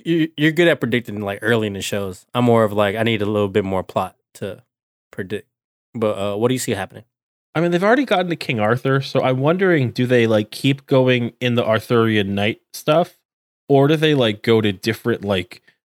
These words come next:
Speaker 2: mythologies, almost like a, like, what people want to happen in the God of War games, where it's like,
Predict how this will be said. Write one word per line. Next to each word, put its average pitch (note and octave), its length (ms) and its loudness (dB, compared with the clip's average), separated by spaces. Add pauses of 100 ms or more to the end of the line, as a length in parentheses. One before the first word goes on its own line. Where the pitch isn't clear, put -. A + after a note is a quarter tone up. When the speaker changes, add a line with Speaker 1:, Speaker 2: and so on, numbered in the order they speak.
Speaker 2:
mythologies, G#2+ 760 0
almost G2+ 360 -4
like F#2+ 180 -4
a, F#2 260 -4 (100)
like, G2 280 -4
what A2 160 -2
people A2 280 -4
want G2+ 160 -2
to G#2 60 -4
happen G2+ 240 -2
in F#2+ 60 -8
the F#2 60 -8
God F#2 180 -2
of F2 80 -10
War F2+ 160 -10
games, G#2+ 400 -6
where G2 160 -6
it's - 140 -12
like, F2+ 240 -8